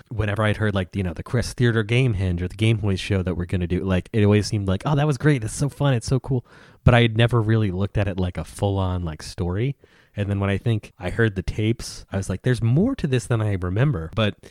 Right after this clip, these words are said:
now that I'm, now that I have, like, sort of both knowledge, it's almost like it could have gone one way or the other. Like you were saying, like, he could have either gone, I,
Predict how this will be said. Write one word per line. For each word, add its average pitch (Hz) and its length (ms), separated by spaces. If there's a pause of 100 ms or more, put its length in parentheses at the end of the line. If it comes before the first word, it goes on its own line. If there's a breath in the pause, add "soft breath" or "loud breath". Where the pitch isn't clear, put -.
(140)
now 113 260
that 131 140
I'm, 95 360 (260)
now 98 260
that 104 100
I 98 100
have, 95 220
like, 165 180
sort 98 180
of 78 180
both 95 320
knowledge, 104 320
it's 107 120
almost 127 320
like 104 220
it 110 140
could - 180
have 98 120
gone 98 260
one 92 200
way 95 160
or 95 120
the 80 140
other. 98 400
Like 95 280
you 95 100
were 101 60
saying, 104 280
like, 87 160
he 104 100
could 98 140
have 95 120
either 101 220
gone, 87 440 (560 soft breath)
I, 233 100